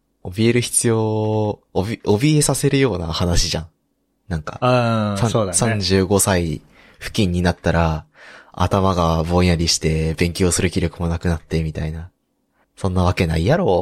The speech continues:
Speaker 1: ーっていう感じがあるよね。なんか、あの話ってどこから出てきたんだろうなーと思う。そういう、そういう話聞いてて結構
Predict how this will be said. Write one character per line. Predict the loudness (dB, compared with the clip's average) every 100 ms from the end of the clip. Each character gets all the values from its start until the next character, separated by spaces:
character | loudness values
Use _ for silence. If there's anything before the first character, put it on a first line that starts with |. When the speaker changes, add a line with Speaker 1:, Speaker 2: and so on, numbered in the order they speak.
| 0
Speaker 1:
ー |
っ | -4
て | -6
い |
う | -4
感 | -4
じ | -2
が | -2
あ | -2
る | -4
よ | -8
ね。 | -16 -20 _ _ _ _
な | -8
ん |
か、 | -6 -8 -8 _ _ _ _ _
あ | -6
の | -2
話 | 0 0 -2
っ |
て | -2
ど | -2 -2
こ | -2
か | -2
ら | -2
出 | -4
て | -6
き | -4
た | -4
ん | -2
だ | -6
ろ | -6
う | -4
な | -2 0 0 -2
ー |
と | -6
思 | -10
う。 | -12 _ _ _ _ _
そ | -6 -4
う |
い |
う、 | -4 -6
そ | -2
う | 0
い |
う |
話 | 0 -4
聞 | -6
い | -8
て |
て | -6 -8
結 | -6 -8
構 | -8 -12